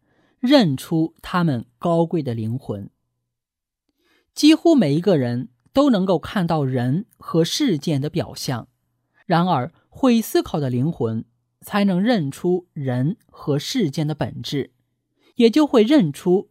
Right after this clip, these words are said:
主耶稣通过人和事件对我们的启示。从今天开始，学习认出圣堂里的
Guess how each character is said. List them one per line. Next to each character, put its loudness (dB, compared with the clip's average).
主 0
耶 0
稣 -4
通 4
过 2
人 0
和 -4
事 -2
件 -6
对 2
我 0
们 -6
的 -4
启 -10
示。 -10
从 2
今 0
天 -4
开 -4
始， -8
学 2
习 2
认 2
出 -4
圣 2
堂 -4
里 0
的 -2